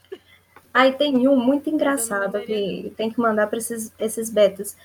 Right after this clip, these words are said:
Speaker 2: É uma foto de um, de um desenho, assim, espetando a barriga, assim, barriguinha, e falando assim, é, "Esqueci de passar o web-, o, o antivírus no websexo." Eu falei, "Que horror,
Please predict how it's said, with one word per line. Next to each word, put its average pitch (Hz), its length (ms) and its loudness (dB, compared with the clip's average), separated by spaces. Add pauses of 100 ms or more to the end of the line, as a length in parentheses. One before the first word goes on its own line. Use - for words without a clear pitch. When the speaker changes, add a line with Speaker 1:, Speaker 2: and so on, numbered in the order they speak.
(280)
Speaker 2:
É - 60 -8
uma 254 140 6
foto 220 360 0
de 202 120 -6
um, 196 260 -4
de 190 120 -4
um 208 280 0
desenho, 208 580 -2
assim, 226 240 -4
espetando 220 560 -2
a 208 40 -4
barriga, 208 480 -6
assim, 208 420 -8 (380)
barriguinha, 220 580 -4
e 233 40 -14
falando 247 300 -4
assim, 233 400 -8 (680)
é, 214 720 0 (260)
"Esqueci 240 480 -4
de 240 120 -14
passar 233 760 -2 (260)
o 214 80 -4
web-, 214 300 2
o, 208 540 -2
o 214 40 0
antivírus 220 680 -4
no 226 320 2
websexo." 226 960 0
Eu - 60 -20
falei, 240 200 -6
"Que - 160 0
horror, 254 640 0